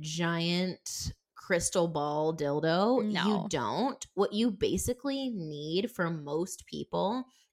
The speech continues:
Speaker 1: is some type of tiny clit stimulation. My first
Speaker 2: Yes.
Speaker 1: vibrator was just a little bullet vibrator.
Speaker 2: Yep, me too.
Speaker 1: Now they have the suction ones that people are obsessed with. Um, they have the little bullet vibrators. You can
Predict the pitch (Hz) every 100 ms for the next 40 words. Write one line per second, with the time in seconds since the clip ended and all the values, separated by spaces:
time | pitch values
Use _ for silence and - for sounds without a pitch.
0 | - 190 180 175 175 - - _ _ _
1 | - - - 220 208 247 254 - 180 202
2 | - 165 160 _ - - 185 175 175 170
3 | - 151 - - 143 131 135 120 - -
4 | - - - 185 160 185 196 - 160 139
5 | - 170 185 220 190 180 180 175 - 170
6 | 165 175 190 185 156 143 117 76 53 -
7 | - - 160 123 113 90 87 - 214 214
8 | - 208 208 - 190 175 185 202 214 196
9 | 196 180 - 147 - - 196 190 190 190
10 | 196 190 180 - 180 175 175 175 180 185
11 | 180 - 202 185 185 180 - - _ -
12 | 175 160 160 170 175 170 170 165 156 156
13 | 165 - 151 165 170 170 175 175 175 190